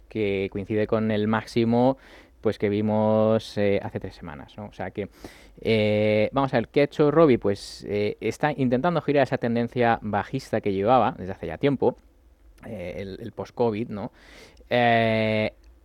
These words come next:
ahora se ha apoyado, como digo, ese cincuenta y cinco noventa es el punto de soporte que ha funcionado, bien, es, es por donde pasa esa media de treinta semanas alcista, ¿vale? Entonces, bueno, parece un apoyo confirmado esta semana, bueno, hoy de hecho sube cerca de un cuatro y medio, por aquí veo,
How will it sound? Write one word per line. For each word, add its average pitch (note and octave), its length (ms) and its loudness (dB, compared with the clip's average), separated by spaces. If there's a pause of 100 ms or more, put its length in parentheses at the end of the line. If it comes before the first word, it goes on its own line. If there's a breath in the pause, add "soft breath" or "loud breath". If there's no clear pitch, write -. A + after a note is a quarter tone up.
ahora C#3 720 2
se C#3+ 120 -6
ha - 20 0
apoyado, C3+ 220 2
como B2+ 140 -2
digo, C3 160 0
ese C3 320 -4
cincuenta B2+ 400 2
y A#2+ 40 -2
cinco C#3 340 -2
noventa C3 580 2 (200)
es A#2 140 -8
el A#2+ 80 -4
punto C3 480 2
de A#2+ 220 -2
soporte C3 480 -4
que - 160 0
ha A#2 40 -4
funcionado, B2 680 0
bien, C#3+ 220 -6
es, - 180 -14
es G#2 180 -12
por G#2+ 120 -8
donde G2+ 120 -8
pasa A#2 200 0
esa A2+ 140 -2
media A2+ 200 0
de G#2+ 40 -2
treinta A2 200 -2
semanas G#2+ 400 -4
alcista, A#2 680 -2 (520 loud breath)
¿vale? B2 160 0
Entonces, D3 340 0
bueno, E3+ 200 2
parece C#3 360 2
un D#3+ 140 -2
apoyo F3+ 420 0 (300 soft breath)
confirmado C#3+ 560 2
esta D#3 180 0
semana, D3+ 320 0
bueno, D3 200 0
hoy C3 120 0
de C3 80 0
hecho C3+ 160 -10
sube B2+ 340 0
cerca B2 240 -6
de B2 40 -2
un A#2+ 60 -4
cuatro B2 880 2
y B2 60 -2
medio, D3+ 400 2
por D3+ 120 -2
aquí A2+ 200 -4
veo, D3+ 300 4